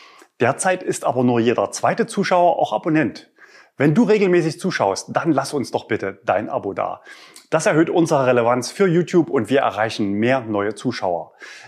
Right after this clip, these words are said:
Diese Woche haben wir für euch Mercedes E Q A vorgestellt. Preiskampf bei Elektroautos mit Verkaufsstart der I D drei Basisvariante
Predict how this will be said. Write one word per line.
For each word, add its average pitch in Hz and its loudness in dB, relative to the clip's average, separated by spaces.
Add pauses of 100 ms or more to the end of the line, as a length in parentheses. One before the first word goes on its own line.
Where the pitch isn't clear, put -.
(120)
Diese 185 2
Woche 156 2
haben 147 2
wir 131 2
für - 0
euch 107 -2
Mercedes 123 0
E 190 -2
Q 190 -2
A 160 2
vorgestellt. 101 -4 (580)
Preiskampf 175 -2
bei 143 2
Elektroautos 135 0
mit 120 2
Verkaufsstart 165 0
der 131 2
I 120 0
D 113 -2
drei 101 -4
Basisvariante 160 0